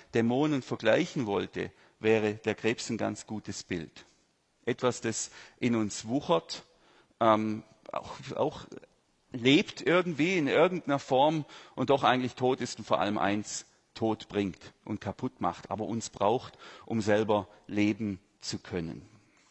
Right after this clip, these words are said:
So, und jetzt haben wir da in der Synagoge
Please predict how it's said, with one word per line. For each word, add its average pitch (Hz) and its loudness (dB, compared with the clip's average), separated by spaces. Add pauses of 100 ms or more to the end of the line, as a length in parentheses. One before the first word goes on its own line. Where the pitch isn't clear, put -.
(920)
So, 139 4
und 117 4
jetzt 139 2
haben 147 6
wir 160 6
da 147 6
in 127 2
der 117 4
Synagoge 123 0